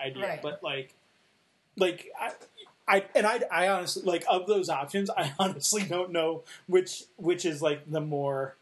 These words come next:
Speaker 1: which makes more sense, whether
Speaker 2: Right.
Speaker 1: they just sort of forgot about her or whether, like, they intentionally had her in
Speaker 2: Right.
Speaker 1: there and, and didn't bring her up in conversations because everyone else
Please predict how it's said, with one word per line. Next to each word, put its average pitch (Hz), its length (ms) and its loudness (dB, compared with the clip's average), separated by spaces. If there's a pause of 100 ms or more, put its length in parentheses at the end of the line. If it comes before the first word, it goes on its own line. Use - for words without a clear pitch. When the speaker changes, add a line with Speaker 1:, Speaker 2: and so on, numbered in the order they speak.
(120)
Speaker 1:
which 202 240 2
makes 170 240 -2
more 147 180 -2
sense, 156 400 -2
whether 156 220 2
Speaker 2:
Right. 151 100 -2
Speaker 1:
they 147 140 -2
just 147 180 -2
sort 143 160 -2
of 127 140 -6 (360)
forgot 151 360 0
about 160 260 0
her 196 260 0
or 160 200 2
whether, 143 540 -2 (180)
like, 139 420 -4 (420)
they 160 200 0
intentionally 147 960 -4 (880)
had 180 340 0
her 165 240 0 (100)
in 185 180 0
Speaker 2:
Right. 185 80 -4
Speaker 1:
there 135 460 -4 (320)
and, 139 420 -4 (960)
and 151 420 -2
didn't 175 380 0 (100)
bring 143 300 -4
her 139 200 -4
up 135 140 -6
in 143 100 -6
conversations 135 580 -6
because 139 260 -6
everyone 147 380 -4
else 135 400 -6